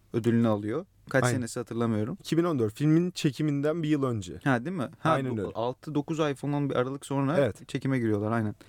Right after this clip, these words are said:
Speaker 1: E, orada Sundance'te en iyi kurgu, en iyi senaryo alıyor mu? Almıyor galiba. En iyi kurgu
Speaker 2: Bir
Speaker 1: ödülünü
Speaker 2: fikrim
Speaker 1: alıp,
Speaker 2: yok.
Speaker 1: e, daha sonrasında üç nokta üç milyon
Speaker 2: Milyon dolarlık.
Speaker 1: dolar bütçeyle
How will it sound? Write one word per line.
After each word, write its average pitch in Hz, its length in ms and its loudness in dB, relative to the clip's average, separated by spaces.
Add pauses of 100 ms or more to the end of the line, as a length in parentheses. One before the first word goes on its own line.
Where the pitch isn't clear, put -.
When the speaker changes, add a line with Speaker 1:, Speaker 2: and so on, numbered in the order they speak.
Speaker 1:
E, 110 140 2
orada 131 280 4
Sundance'te 139 560 2
en 139 120 4
iyi 139 120 2
kurgu, 131 320 0
en 131 180 4
iyi 135 260 2
senaryo 127 500 -2
alıyor 151 140 -2
mu? 107 120 -2
Almıyor 107 280 0
galiba. 104 360 -8 (440)
En 139 140 6
iyi 143 120 2
kurgu 131 300 -2
Speaker 2:
Bir - 40 -
Speaker 1:
ödülünü 127 240 6
Speaker 2:
fikrim 120 120 6
Speaker 1:
alıp, 120 240 0
Speaker 2:
yok. 101 100 -4 (200)
Speaker 1:
e, 113 220 0
daha 123 160 0
sonrasında 135 640 0 (240)
üç - 580 -4
nokta 135 320 2
üç - 360 4 (160)
milyon 127 400 4
Speaker 2:
Milyon 131 220 4
dolarlık. 131 240 4
Speaker 1:
dolar 120 140 2 (100)
bütçeyle 127 600 -2